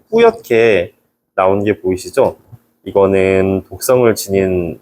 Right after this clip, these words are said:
알코올인데 그 향에서는 되게 과실향 같은 거, 좀 약간 시트러스하면서도 향긋한, 그 마시고 싶은 향이 나오고 있어요. 그래서 이거는 절대 드시면 안 되고요.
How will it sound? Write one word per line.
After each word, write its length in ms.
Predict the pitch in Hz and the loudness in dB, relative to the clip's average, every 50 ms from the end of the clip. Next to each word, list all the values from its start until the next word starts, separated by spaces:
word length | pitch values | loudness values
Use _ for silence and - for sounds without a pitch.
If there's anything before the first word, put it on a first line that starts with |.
| _ _ | _ _
알코올인데 880 | - 90 85 82 - - 110 104 95 92 95 113 135 117 90 - - _ _ _ _ _ _ _ _ _ | -6 -6 -6 -6 -4 -2 -2 0 0 0 0 0 0 0 -2 -4 -8 _ _ _ _ _ _ _ _ _
그 500 | - 101 98 95 95 95 95 92 92 - - _ _ _ _ _ _ _ _ _ _ _ _ _ _ - - - - - - - _ _ _ _ _ _ _ _ | 0 2 4 4 4 4 4 2 0 -2 -8 _ _ _ _ _ _ _ _ _ _ _ _ _ _ -20 -20 -20 -20 -20 -20 -20 _ _ _ _ _ _ _ _
향에서는 400 | - 220 226 233 220 220 196 160 | 0 2 2 4 4 2 0 2
되게 240 | 135 120 120 120 117 - | 2 2 2 2 0 -2
과실향 600 | - 117 110 110 - 160 156 147 143 139 131 127 | -4 -4 -4 0 0 2 2 4 2 2 2 0
같은 320 | 120 113 - - 110 101 | 0 -2 -2 -4 -2 0
거, 260 | 92 92 101 98 90 | 2 2 2 2 0
좀 380 | - - 104 101 98 98 95 87 | -2 -4 -6 -6 -6 -8 -8 -10
약간 800 | 92 92 - _ - 104 98 98 98 98 101 101 98 98 98 98 | -10 -10 -10 _ -4 -2 -2 0 -2 -2 -4 -6 -6 -6 -8 -8
시트러스하면서도 1080 | 98 - - - - 202 202 185 - - - 139 120 117 110 104 - 104 92 90 110 117 - | -8 -12 -14 -10 -4 -2 -2 -2 -2 -2 -2 -2 -2 -2 -2 -2 -2 -2 -2 0 -2 -2 0
향긋한, 540 | 185 202 214 220 220 - 120 92 87 85 87 - _ _ _ _ _ _ _ _ | 0 2 2 2 0 -2 -4 -4 -4 -6 -10 -18 _ _ _ _ _ _ _ _
그 60 | - 101 | -8 -4
마시고 400 | 90 90 92 95 - 160 170 165 | -2 -2 -2 0 0 0 0 0
싶은 240 | - - - 117 | 0 -2 -2 0
향이 160 | 113 104 101 92 | 2 2 2 2
나오고 220 | 78 78 82 85 | 0 0 0 -2
있어요. 340 | 82 - - 90 85 80 80 | -4 -4 -2 -2 0 0 0
그래서 260 | 85 85 85 92 87 | -2 -2 -2 -2 -4
이거는 360 | 87 87 98 98 98 98 98 92 - _ _ _ _ | -4 -4 -4 -2 -2 -2 -4 -6 -10 _ _ _ _
절대 320 | - - 95 92 - 113 - | -6 -4 -4 -2 -2 -2 -2
드시면 300 | 98 92 - 123 123 104 | -2 -4 -2 -2 0 0
안 120 | 85 85 | 0 0
되고요. 380 | 85 90 85 - 117 143 127 | -2 -2 0 2 0 0 0